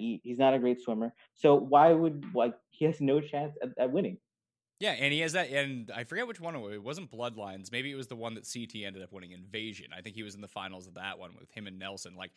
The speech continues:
Speaker 2: his wonky knee, like, basically hold, his, his knee problems prevent him from winning anything that lasts over, like, a hundred meters.
Speaker 1: Yeah, the funniest part about Rivals three was, like,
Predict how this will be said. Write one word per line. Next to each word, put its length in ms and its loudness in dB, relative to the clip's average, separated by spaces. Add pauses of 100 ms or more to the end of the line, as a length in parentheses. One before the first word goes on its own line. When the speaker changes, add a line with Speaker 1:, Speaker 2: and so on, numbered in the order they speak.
(240)
Speaker 2:
his 160 -2
wonky 520 -4
knee, 400 -6
like, 300 -6 (160)
basically 400 -6
hold, 320 -8 (240)
his, 180 2
his 240 -2
knee 360 -2
problems 420 0
prevent 380 -2
him 140 -6
from 200 -6
winning 320 -4
anything 400 -6
that 140 -6
lasts 260 -2
over, 180 -8
like, 140 -10
a 80 -6
hundred 260 -8
meters. 440 -16 (1200)
Speaker 1:
Yeah, 240 10
the 80 4
funniest 400 6
part 200 10
about 180 10
Rivals 320 8
three 240 4
was, 280 8
like, 220 2